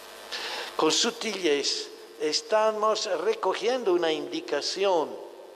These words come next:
No valen las cosas exteriores. Vale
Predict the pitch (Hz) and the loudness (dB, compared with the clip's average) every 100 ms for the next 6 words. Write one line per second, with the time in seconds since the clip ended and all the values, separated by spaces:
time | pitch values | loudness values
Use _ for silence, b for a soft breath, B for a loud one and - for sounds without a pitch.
0 | - - - - - - - 160 208 180 | -20 -20 -20 -20 -20 -20 -10 0 2 4
1 | 160 143 135 135 - 147 139 127 - 117 | 4 2 0 -4 -2 -4 -2 -4 -4 -4
2 | 120 107 95 - - - - - - B | -2 -2 -4 -12 -14 -16 -20 -20 -20 B
3 | B B B - 175 196 185 | B B B 2 4 6 4